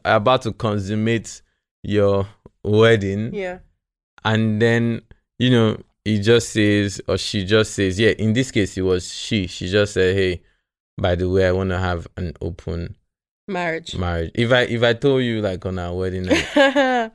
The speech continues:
Speaker 1: if I s-, if, like, after we've done all the wedding, if I
Speaker 2: Mm.
Speaker 1: just told you, "Hey, yeah, Timmy, by the way, this
Speaker 2: Mm.
Speaker 1: is an open
Speaker 2: Mm.
Speaker 1: marriage."
Speaker 2: Mm. I think my whole life is a lie.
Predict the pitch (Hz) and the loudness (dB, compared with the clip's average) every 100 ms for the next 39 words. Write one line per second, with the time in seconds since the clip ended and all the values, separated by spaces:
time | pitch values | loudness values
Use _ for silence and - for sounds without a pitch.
0 | - 95 101 101 - 101 98 87 95 98 | -6 -2 0 -2 -8 -8 -6 -6 -4 -2
1 | - 117 - 113 95 95 98 92 85 87 | 0 0 2 2 2 0 0 0 -2 -2
2 | 85 80 85 87 87 98 95 - 92 90 | -2 -4 -4 -2 0 0 0 -2 -2 0
3 | 87 - 98 90 - _ _ _ _ _ | -2 2 2 0 -4 _ _ _ _ _
4 | _ - 107 107 107 101 92 - 101 104 | _ 0 4 6 6 4 2 0 2 2
5 | 92 95 92 95 104 98 90 95 87 87 | 2 2 2 2 2 2 0 -2 -2 -2
6 | 87 80 - _ - 87 85 87 90 - | -4 -8 -14 _ -6 -4 -4 -4 -4 -4
7 | 87 87 87 175 175 180 - 85 85 82 | -4 -2 -4 -6 -10 -10 -6 -4 -2 -4
8 | - - - 175 180 - 202 233 233 226 | -6 -14 -16 -16 -8 -4 -2 0 0 2
9 | 202 214 202 185 185 160 156 156 151 143 | 2 4 4 4 0 -6 -4 -2 -2 -4